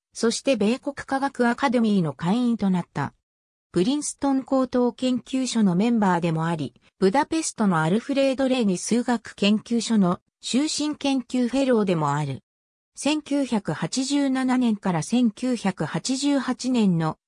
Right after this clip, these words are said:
間は、カリフォルニア工科大学のフェアチャイルド、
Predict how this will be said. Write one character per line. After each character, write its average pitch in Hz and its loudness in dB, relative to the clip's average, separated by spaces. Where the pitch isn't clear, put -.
間 220 2
は、 185 2
カ 196 0
リ 294 0
フ 330 -2
ォ 339 2
ル 320 0
ニ 277 -2
ア 247 0
工 262 0
科 302 0
大 294 0
学 220 -2
の 175 0
フ 165 -2
ェ 208 2
ア 262 -2
チ 277 0
ャ 247 2
イ 208 2
ル 180 2
ド、 165 -2